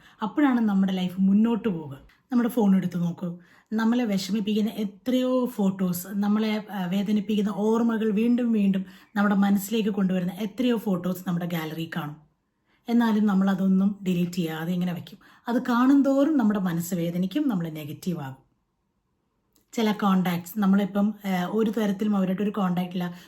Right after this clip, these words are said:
നമ്മൾ മറക്കണമെന്ന് ആഗ്രഹിക്കുന്ന വ്യക്തികളുടെ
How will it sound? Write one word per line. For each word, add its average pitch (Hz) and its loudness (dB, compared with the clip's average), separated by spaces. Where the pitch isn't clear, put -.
നമ്മൾ 214 4
മറക്കണമെന്ന് 240 2
ആഗ്രഹിക്കുന്ന 185 0
വ്യക്തികളുടെ 170 -6